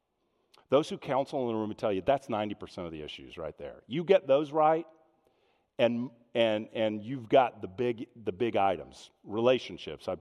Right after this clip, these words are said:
I put your sex life under marriage or as a single person. Relationships, a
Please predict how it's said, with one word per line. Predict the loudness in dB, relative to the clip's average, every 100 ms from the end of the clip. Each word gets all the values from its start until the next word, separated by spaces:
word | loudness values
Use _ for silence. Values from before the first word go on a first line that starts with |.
| -4
I | -6
put | -4 -10
your | -8
sex | -6 -4 -4
life | -6
under | -8 -10
marriage | -8 -4 -4 -4 -6
or | -8 -8
as | -10
a |
single | -12 -12 -12
person. | -12 -14 -12
Relationships, | -8 -4 -4 -6 -14 -16 -16
a | -14